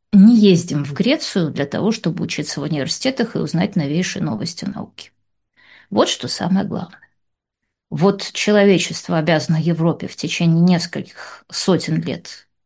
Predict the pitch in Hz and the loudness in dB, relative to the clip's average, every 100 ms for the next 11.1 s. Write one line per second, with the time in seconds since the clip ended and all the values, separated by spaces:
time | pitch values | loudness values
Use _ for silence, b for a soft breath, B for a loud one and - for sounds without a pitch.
0 | _ 185 170 165 147 147 135 - 143 - | _ -4 0 0 0 -4 -8 -8 -8 -8
1 | - - - - _ b b b b b | -10 -10 -10 -10 _ b b b b b
2 | - 147 - 165 185 165 160 151 151 143 | -8 -4 0 2 4 4 2 -2 -4 -8
3 | - 127 - - - - - - - 208 | -8 -10 -8 -8 -8 -10 -8 -10 -8 -6
4 | 185 - - - _ b b b b _ | -6 -8 -14 -14 _ b b b b _
5 | 156 165 170 165 156 180 170 202 208 180 | 2 4 6 4 4 2 6 6 8 4
6 | - - 127 151 156 151 - 160 147 - | 2 -6 -8 -6 -6 -4 -4 -4 -6 -6
7 | 143 143 139 170 - 233 - _ _ _ | -8 -8 -8 -6 -6 -8 -10 _ _ _
8 | b b b - 175 - 196 156 208 208 | b b b 0 2 4 2 6 6 6
9 | 190 170 151 - _ _ - 165 151 147 | 6 4 2 -4 _ _ -6 -4 -4 0
10 | 180 170 170 151 - - - - 165 202 | 2 4 2 -2 -4 -8 -10 -6 -4 -4